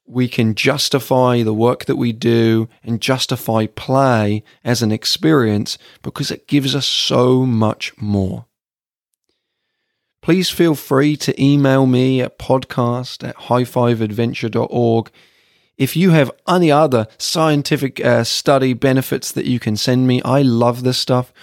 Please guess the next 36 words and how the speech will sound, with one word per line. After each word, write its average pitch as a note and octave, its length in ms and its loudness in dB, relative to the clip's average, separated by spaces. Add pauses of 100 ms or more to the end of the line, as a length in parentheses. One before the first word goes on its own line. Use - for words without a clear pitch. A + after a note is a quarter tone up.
(120)
Oh, F3 140 4
one D#3 400 2
thing D#3+ 240 -4
that C#3+ 100 -2
I - 40 -2
forgot C3+ 320 -8
to B2+ 60 -4
mention, B2+ 400 -4 (460)
uh, C3 140 0
there G3+ 240 2
are C#3+ 80 4
tons F#3+ 320 0
of B2+ 140 2
research C3 440 0
out B2+ 200 0
there, A2+ 240 2 (340)
scientific F3 560 0
r-, C3+ 140 -6
journals C#3+ 560 2
on A#2 580 0
the B2+ 140 -4
benefits B2+ 500 -2
of - 140 -6
play. A#2 360 2 (360)
If - 120 -6
you D#3 80 0
go G3 200 0
to - 320 -2
American D3 720 2
Journal C3 480 0
of - 160 -8
Play B2+ 460 0
dot A2+ 340 -2
com, A2+ 480 0 (440)
editor D3 360 2
note A#2 340 2